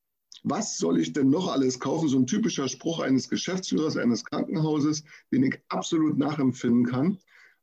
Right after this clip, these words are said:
„Was müssen wir denn noch alles kaufen, um nur einfach unseren Job hier zu machen?“ Und wenn man das mal aus diesem Blickwinkel betrachtet,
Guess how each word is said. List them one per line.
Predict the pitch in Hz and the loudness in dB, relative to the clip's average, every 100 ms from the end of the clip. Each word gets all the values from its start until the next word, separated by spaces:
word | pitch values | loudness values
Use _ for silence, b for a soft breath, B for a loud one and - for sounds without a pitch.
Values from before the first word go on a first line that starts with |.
| - | -6
„Was | 180 - | -4 0
müssen | 180 180 185 | 2 2 4
wir | 156 | 4
denn | 143 131 | 4 4
noch | 165 180 | 4 2
alles | 160 156 - | 0 0 -2
kaufen, | 156 156 151 | -4 0 2
um | 135 120 | 4 6
nur | 165 202 - | 4 2 0
einfach | 151 185 156 - | -2 -2 -4 0
unseren | 139 147 151 147 | 2 2 2 0
Job | - - | 0 -4
hier | - 117 | -4 -4
zu | - 110 | 0 0
machen?“ | 101 - - _ _ _ _ _ _ _ _ _ _ _ _ _ - | 0 -2 -12 _ _ _ _ _ _ _ _ _ _ _ _ _ -2
Und | 139 135 - _ | 2 0 -2 _
wenn | 135 143 | -2 2
man | 165 | 2
das | 170 | 2
mal | - | 2
aus | - 151 - | 0 -2 0
diesem | 190 214 220 | 0 4 6
Blickwinkel | 180 185 185 170 165 170 | 6 4 2 2 2 0
betrachtet, | - - 208 247 - 117 | 0 -2 -4 -4 -2 -4